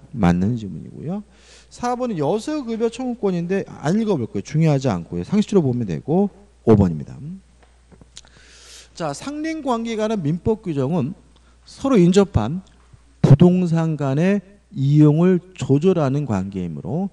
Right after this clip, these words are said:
그 부동산을 이용하는 사람이라면 소유자든 임차권자든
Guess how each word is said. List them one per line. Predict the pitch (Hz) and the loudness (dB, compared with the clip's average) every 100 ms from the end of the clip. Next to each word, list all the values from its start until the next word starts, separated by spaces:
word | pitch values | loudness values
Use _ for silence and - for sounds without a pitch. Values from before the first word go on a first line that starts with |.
| - _ | -14 _
그 | - 285 | -8 -8
부동산을 | 254 190 208 214 220 226 | -8 -10 -10 -8 -6 -6
이용하는 | 156 208 269 254 233 226 | -6 -6 -8 -6 -6 -6
사람이라면 | 185 170 156 131 104 95 143 90 - _ _ _ _ | -6 -4 -4 -4 -6 -4 -4 -6 -12 _ _ _ _
소유자든 | - - - 196 196 165 110 87 92 156 139 _ _ _ _ _ _ _ | -20 -10 6 8 8 4 0 -4 -6 -8 -12 _ _ _ _ _ _ _
임차권자든 | 113 131 165 156 170 156 151 127 120 117 113 175 220 | 2 6 6 6 -2 -2 -2 0 0 -2 0 2 2